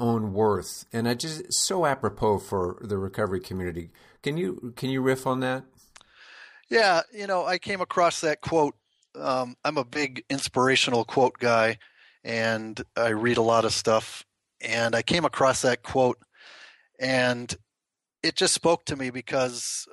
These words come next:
Speaker 2: uh, on, really on two different levels. Number one, on,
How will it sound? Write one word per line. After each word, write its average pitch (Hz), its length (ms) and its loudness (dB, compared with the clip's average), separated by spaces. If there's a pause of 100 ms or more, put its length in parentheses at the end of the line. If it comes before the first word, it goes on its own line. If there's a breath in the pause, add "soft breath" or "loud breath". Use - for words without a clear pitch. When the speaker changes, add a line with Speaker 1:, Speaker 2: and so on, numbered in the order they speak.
(100)
Speaker 2:
uh, 135 300 -2
on, 139 240 -4 (320)
really 175 220 4
on 143 100 2
two 160 220 0
different 131 320 -2
levels. 113 440 2 (120)
Number 147 260 2
one, 139 540 2
on, 120 420 -2